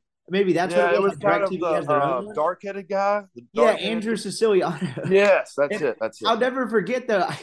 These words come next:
Speaker 1: I flipped on Red Zone. I think it was because we had DirecTV. If I'm not mistaken, it's because DirecTV,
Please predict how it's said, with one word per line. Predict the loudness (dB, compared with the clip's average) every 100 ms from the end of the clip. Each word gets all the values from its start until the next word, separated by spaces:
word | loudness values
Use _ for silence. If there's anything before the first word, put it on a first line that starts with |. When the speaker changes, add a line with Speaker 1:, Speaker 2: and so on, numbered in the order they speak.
| -4
Speaker 1:
I | -4
flipped | -2 -4 -2
on | -2 0
Red | -4 -4
Zone. | -4
I | -6
think | -8 -8
it |
was | -8
because | -6 -4 -2
we | -2
had | -4 -4
DirecTV. | -6 -6 -8 -6
If | -6
I'm | -4
not | -4 -6 -10
mistaken, | -16 -12 -8 -6 -6 -8 -10 -18 _ -20 -18
it's | -10
because | -6 -4 -2 -4
DirecTV, | -2 -2 -2 -4 -4 -4 -4 -6